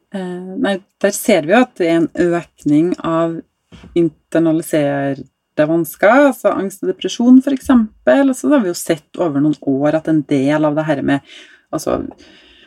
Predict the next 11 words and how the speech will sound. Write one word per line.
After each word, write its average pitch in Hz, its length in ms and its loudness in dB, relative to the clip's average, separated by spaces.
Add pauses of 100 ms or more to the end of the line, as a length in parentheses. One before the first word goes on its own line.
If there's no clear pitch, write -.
(300)
ehm, 139 680 0 (960)
rus 170 500 0
og 143 240 2
vold 160 500 4
og, 147 320 0
og 147 580 -4
en 156 120 0
del, 143 240 -4
altså, - 180 -8
ungdomskriminalitet 156 1120 0
og - 60 -16